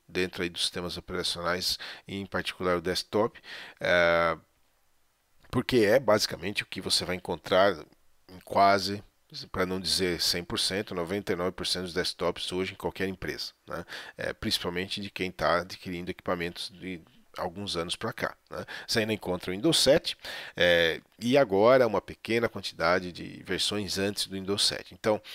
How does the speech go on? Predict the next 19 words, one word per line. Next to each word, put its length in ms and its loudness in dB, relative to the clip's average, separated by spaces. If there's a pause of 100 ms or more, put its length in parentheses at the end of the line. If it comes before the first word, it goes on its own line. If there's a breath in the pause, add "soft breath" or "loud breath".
(220 loud breath)
o 60 -10
Windows 240 -2
dez 140 6
é 20 6
extremamente 560 0
importante, 560 -6
né? 160 -8 (280 loud breath)
É, 200 4
continuamos 600 0
adicionando 460 -2
recursos 480 -2
para 140 0
o 40 2
Windows 240 -2
dez, 300 4 (220 loud breath)
mas 180 4
mantendo 560 2
a 60 -2
conta-, 340 -4